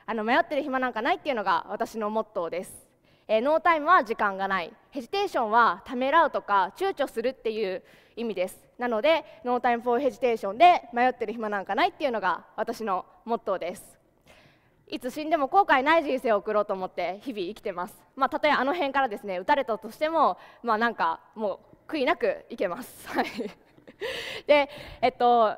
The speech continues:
なぜこのNo time for hesitationに至ったかというと、あの、私の好きな言葉のうちの一つに、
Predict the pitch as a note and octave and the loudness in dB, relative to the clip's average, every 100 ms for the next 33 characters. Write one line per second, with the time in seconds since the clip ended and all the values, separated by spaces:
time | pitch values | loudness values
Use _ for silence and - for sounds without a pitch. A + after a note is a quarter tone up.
0 | - - - F4 G4 G4+ A3 - C4 B3+ | -10 -20 -4 2 4 4 4 0 0 2
1 | B3 A#3+ C4+ C#4 C#4 C#4 D4+ C4 E4 E4 | 2 2 2 0 0 2 0 0 -4 -2
2 | B3 G3 A#3+ - - F#3 F#3 F3 - A#3 | -4 -2 -2 -2 -6 -6 -6 -6 0 2
3 | F#3+ - - G#3+ G#3 D#4+ E4+ F4+ - F4 | 2 -2 -8 -4 -2 -2 0 -2 -2 -4
4 | E4+ E4 D#4+ D#4+ D#4 C#4+ D4+ D4+ D4+ G3+ | -2 0 2 2 0 0 -4 -2 -4 -4
5 | G3+ G#3 F3 | -6 -6 -8